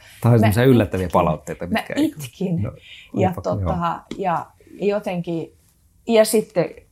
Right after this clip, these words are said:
Speaker 2: miten hän niin kun käyttää sitä sun korttia
Speaker 1: Joo.
Speaker 2: jossakin tilanteissa
Speaker 1: Joo.
Speaker 2: mukana. Ja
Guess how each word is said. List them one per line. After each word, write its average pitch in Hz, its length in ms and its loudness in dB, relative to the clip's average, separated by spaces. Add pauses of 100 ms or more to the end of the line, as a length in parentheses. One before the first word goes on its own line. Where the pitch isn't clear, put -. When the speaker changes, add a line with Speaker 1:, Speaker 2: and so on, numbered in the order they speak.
(140)
Speaker 2:
miten 175 340 -6
hän 147 220 -8
niin 156 160 -12
kun 160 140 -10
käyttää 156 460 0
sitä 165 240 -8
sun 156 180 -10
korttia 160 560 -8
Speaker 1:
Joo. - 440 -10
Speaker 2:
jossakin 156 340 -8
tilanteissa 180 720 -10
Speaker 1:
Joo. - 140 -10
Speaker 2:
mukana. 104 340 -10
Ja 104 200 -12